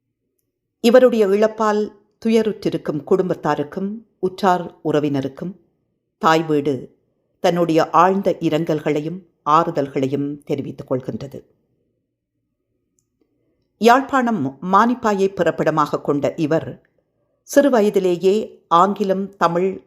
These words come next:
என்ற இரு மொழிகளிலும் ஆர்வம் உள்ளவராக திகழ்ந்தார். பலரும் தயங்குகின்ற ஆங்கில மொழி கல்வியை தன் துறையாக எடுத்துக்கொண்டு, யாழ்ப்பாண பல்கலைக்கழகத்தில் கால் வைத்த இவர், பின்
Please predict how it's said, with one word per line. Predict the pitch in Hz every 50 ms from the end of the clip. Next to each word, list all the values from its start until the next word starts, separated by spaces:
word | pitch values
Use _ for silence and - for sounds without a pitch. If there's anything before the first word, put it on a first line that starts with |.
| _ _
என்ற | 170 160 156 160 151 -
இரு | - 180 190 196 208
மொழிகளிலும் | 185 160 156 165 160 - 170 156 151 139 156 147 131 117 - -
ஆர்வம் | - 175 180 202 202 175 175 165 -
உள்ளவராக | 160 156 147 135 131 139 135 131 123 - 170
திகழ்ந்தார். | - 170 131 131 123 120 123 120 - - _ _ _ _ _ _ _ _ _ _ _ _ _ _ _ _ _ _ _ _ _ _ _ _ _
பலரும் | 277 254 262 294 277 277 262 269 269 -
தயங்குகின்ற | 196 180 180 202 220 240 233 214 - 208 175 165 - 180 165 143 120 110 - _ _ _
ஆங்கில | 165 170 196 214 208 226 208 180
மொழி | 170 165 160 160 160
கல்வியை | - - 160 151 147 160 165 160 160 127 107 139 185 - _ _ _ _ _ _ _ _
தன் | - 196 175 180 175
துறையாக | - - 196 214 226 226 214 202 190 -
எடுத்துக்கொண்டு, | 151 147 139 139 - - 131 - 143 135 143 139 208 220 - - _ _ _ _ _ _ _ _ _ _
யாழ்ப்பாண | - 180 190 196 220 226 226 - 240 220 208
பல்கலைக்கழகத்தில் | - - 147 147 - 160 151 151 - 160 156 147 143 170 - - - 151 143 127 117 117 -
கால் | - - 190 175 165 165
வைத்த | 160 147 139 - 143 123
இவர், | - 160 139 143 135 135 - - _ _ _ _ _ _ _ _ _ _ _ _
பின் | 226 202 185 185 185 180 190 -